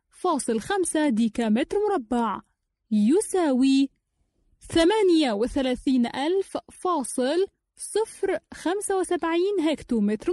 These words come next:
مربع. ثانيا، البحيرة: واحد وأربعون ألف ومائتان متر مربع يساوي أربعمائة واثني عشر ديكامتر مربع يساوي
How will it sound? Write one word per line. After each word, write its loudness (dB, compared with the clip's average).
مربع. -4
ثانيا، 2
البحيرة: 0
واحد -2
وأربعون 0
ألف -2
ومائتان 0
متر -2
مربع 0
يساوي 2
أربعمائة -2
واثني 0
عشر -2
ديكامتر 0
مربع 0
يساوي 0